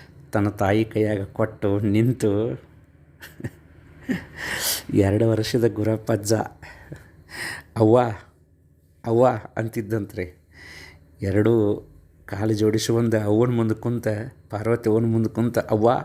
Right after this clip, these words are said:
ಅವ್ವ" ಅಂತಿದ್ದಂತ. "ಏನಪ್ಪ?" ಅಂತೇಳಿ ಕೇಳಿದ ಕೂಡಲೇ "ಅವ್ನು ಹೂ ಹಾಕಿಲ್ಲ ನನ್ನ ಪಾದದ ಮೇಲೆ" ಅಂತಿದ್ರಂತ ನೋಡ್ರಿ. ತನ್ನ ತಾಯಿಗೆ ಹೂ ಹಾಕಿಲ್ಲ ಅಂತಿದ್ರಂತ. ಆವಾಗ ಪಾರ್ವತಿ ಅವ್ವ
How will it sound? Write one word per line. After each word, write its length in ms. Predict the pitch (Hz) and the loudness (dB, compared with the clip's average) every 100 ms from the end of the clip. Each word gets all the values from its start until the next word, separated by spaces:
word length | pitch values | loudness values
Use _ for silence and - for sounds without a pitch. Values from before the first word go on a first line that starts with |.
| - - | -8 -6
ಅವ್ವ" 200 | 110 113 | -2 0
ಅಂತಿದ್ದಂತ. 580 | 123 110 110 101 113 101 113 - - - - - - - _ 107 | 0 0 -4 -4 -4 0 0 0 -16 -20 -20 -20 -20 -20 _ 4
"ಏನಪ್ಪ?" 360 | 147 143 135 | 4 4 0
ಅಂತೇಳಿ 320 | 127 117 120 | -2 0 -2
ಕೇಳಿದ 240 | 120 117 113 | 0 -2 -2
ಕೂಡಲೇ 540 | 120 113 113 110 131 - - - - - - - - - - | -4 0 0 0 -4 -14 -20 -20 -20 -20 -20 -20 -20 -20 -2
"ಅವ್ನು 260 | 113 110 113 | 4 4 4
ಹೂ 220 | 135 131 | 4 4
ಹಾಕಿಲ್ಲ 460 | 113 120 127 131 120 | 2 -2 -2 -2 0
ನನ್ನ 140 | 113 | -2
ಪಾದದ 380 | 110 101 104 110 | -2 -2 0 -2
ಮೇಲೆ" 240 | 107 101 | -2 -2
ಅಂತಿದ್ರಂತ 600 | 98 98 95 95 95 82 | -4 -2 -2 -2 -6 -6
ನೋಡ್ರಿ. 260 | 104 101 104 87 - 107 - | -4 -2 -2 -4 -8 -10 -2
ತನ್ನ 220 | 139 113 | 2 2
ತಾಯಿಗೆ 720 | - 104 101 113 107 107 - - - | 0 -2 2 0 0 -2 -4 -12 -8
ಹೂ 200 | 127 135 | -2 -2
ಹಾಕಿಲ್ಲ 360 | 135 147 131 123 | -2 -2 -2 -2
ಅಂತಿದ್ರಂತ. 480 | - 113 117 - 180 - - - - - - - - - - | -4 -4 -4 -6 -10 -12 -20 -20 -18 -16 -16 -16 -16 -16 -6
ಆವಾಗ 380 | 104 107 127 135 120 120 123 - - - - - - - - - | 2 4 4 4 4 2 -2 -8 -20 -20 -20 -20 -20 -20 -20 -6
ಪಾರ್ವತಿ 500 | 104 98 113 127 127 | -2 2 4 2 4
ಅವ್ವ 180 | 120 | 4